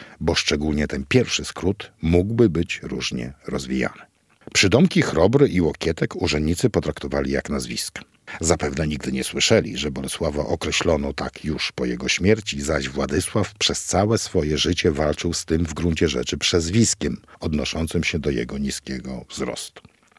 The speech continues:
Nikt niski nie lubi, kiedy inni się z tego zgrywają. Nie sądzę więc, aby ktoś ze współczesnych śmiał tak powiedzieć przy samym królu Władysławie. Miecz poszedłby w ruch jak nic.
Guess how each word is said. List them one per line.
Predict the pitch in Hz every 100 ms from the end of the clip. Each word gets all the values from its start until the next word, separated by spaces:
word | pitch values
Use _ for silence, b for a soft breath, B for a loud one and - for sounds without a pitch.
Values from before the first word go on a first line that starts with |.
| _ _ -
Nikt | 143 - - -
niski | 110 131 - -
nie | 95 98
lubi, | 110 71 57 - _ _
kiedy | - 67 57 -
inni | - 73 71
się | -
z | 73
tego | - 62
zgrywają. | 62 - 76 60 - - _ B B B
Nie | 98
sądzę | - 139 120 85
więc, | 69 67 65
aby | 78 71
ktoś | - 90 90
ze | 78
współczesnych | - - 78 76 107 98 85 -
śmiał | - 87 92
tak | 90 -
powiedzieć | 73 60 67 78
przy | - -
samym | - 67 69
królu | 71 - 64
Władysławie. | 62 64 58 - 67 60 - _ _ B B -
Miecz | 85 104 120 -
poszedłby | 82 82 95 87 80
w | 71
ruch | 85 87 -
jak | 76 -
nic. | 107 - - -